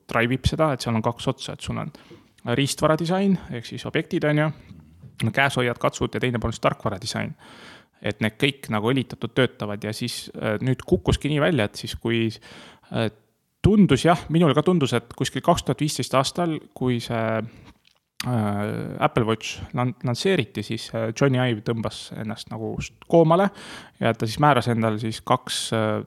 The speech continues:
peamist tiimi liide-, liiget, kes oli üks riistvara peal, teine oli tarkvara peal, nii-öelda day-to-day operations ehk igapäevategevusi koordineerima. Ja, ja mis siis tegelikult toimubki, et see, need tiimid ja see ajastamine, et, et üks ne-, üks, kes seal disainitiimis töötas, ütles, et seda,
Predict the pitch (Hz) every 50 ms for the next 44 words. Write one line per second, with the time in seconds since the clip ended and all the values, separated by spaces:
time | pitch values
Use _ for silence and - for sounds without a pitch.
0 | _ _ - 139 127 117 113 - - - 143 131 127 120 135 143 143 117 110 -
1 | - 139 147 151 131 107 - - 107 - - - - 113 - 98 101 123 - -
2 | 110 120 147 170 - - - 147 135 131 135 123 123 - - 117 113 110 107 -
3 | - - - - - - 123 117 107 113 113 113 120 _ _ - - - - -
4 | - - - 117 113 110 107 104 101 - 107 107 107 107 107 - - - - _
5 | _ _ _ _ _ _ - 135 135 120 - 113 - 123 127 113 110 - 131 131
6 | 170 180 - - 113 110 - 110 107 127 123 117 - 110 110 107 110 110 123 120
7 | - - - 120 - - - - - - - 101 - - 123 131 170 202 190 135
8 | 113 113 113 - - - - - - - - - - - _ _ _ - _ _
9 | - 120 117 110 113 110 107 107 107 104 - - - _ _ _ _ - 127 127
10 | 131 - - - 151 143 131 - 185 185 180 147 113 - - - 110 107 107 _
11 | _ - - - 117 113 110 107 107 107 107 107 107 - 113 113 107 - _ _
12 | _ - 165 180 175 165 160 156 147 135 - - - - - - 131 - - 120
13 | - - 151 165 147 120 - - 127 117 117 113 110 - - 143 131 - - 170
14 | 190 - - 165 - - 175 202 - - - - 143 - 143 - 143 - 175 180
15 | 190 170 135 117 165 170 160 135 - - - 165 156 147 - - 117 - 127 -
16 | - 127 - 123 - - - 127 117 127 120